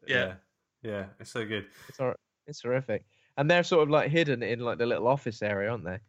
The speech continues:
Speaker 2: Yeah.
Speaker 3: And it was at, at this moment I thought, "That would be horrible to just be
Speaker 1: Yeah.
Speaker 3: in that little office area where it's all happening outside." It's just, it's just brutal.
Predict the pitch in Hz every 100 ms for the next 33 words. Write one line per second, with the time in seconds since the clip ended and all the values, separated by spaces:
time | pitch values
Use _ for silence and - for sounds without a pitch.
0 | - 127 _ - 117 127 127 - 131 -
1 | 147 - 135 143 123 95 113 123 110 -
2 | 135 - - 123 113 123 113 - 135 123
3 | 104 101 92 110 135 143 147 190 202 190
4 | 175 165 175 170 170 - 160 175 151 135
5 | 139 160 151 151 127 120 131 127 151 123
6 | 110 - 127 - 131 - - _ _ _
7 | _ _ _ 143 139 135 - 143 76 107